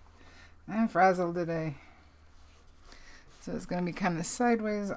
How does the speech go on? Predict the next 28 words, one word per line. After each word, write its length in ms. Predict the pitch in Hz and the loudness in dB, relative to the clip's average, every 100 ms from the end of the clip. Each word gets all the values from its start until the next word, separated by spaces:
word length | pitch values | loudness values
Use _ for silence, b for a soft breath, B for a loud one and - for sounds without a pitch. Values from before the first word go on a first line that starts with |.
| - | -6
on 400 | 175 165 165 - - | -4 -2 -4 -6 -8
here. 400 | 254 247 240 254 254 - - - - b b b b b - - - - - - - - - - | 0 2 4 2 0 -10 -20 -20 -20 b b b b b -20 -20 -20 -20 -20 -20 -20 -20 -20 -18
And 300 | 165 170 170 | -14 -12 -10
we'll 120 | 185 | -10
just 300 | 170 175 170 | -10 -10 -12
start. 420 | - 180 180 185 - - - - - - - - - - - - b b b - - - - - - | -10 -4 -2 -2 -6 -16 -20 -20 -20 -20 -20 -20 -20 -20 -20 -20 b b b -20 -20 -20 -18 -18 -12
I 160 | - 190 | -2 0
tried 300 | - 240 233 | 6 10 10
to 80 | 226 | 8
go 260 | 196 180 | 6 6
a 20 | 175 | 6
little 340 | 185 190 190 | 4 4 2
further 480 | - 190 185 175 165 - | 0 2 2 4 0 -2
inside 800 | 180 202 226 - 220 214 202 190 | 2 4 6 10 10 10 6 0
where 400 | 185 185 175 - | 2 6 6 4
I'm 200 | 175 175 | 2 2
gonna 220 | 175 170 | 2 0
transfer. 500 | 165 196 190 196 196 | -2 -2 -2 -2 2
That 160 | 180 156 | 4 4
way, 120 | 165 | 4
if 120 | 160 | 2
I 100 | 165 | 0
need 180 | 170 170 | 0 0
to 60 | 160 | 0
burn 240 | 165 165 | 2 2
over 140 | 165 | 0
the 100 | 160 | 0
graphite, 580 | 160 165 160 - 160 165 | 2 2 2 2 0 0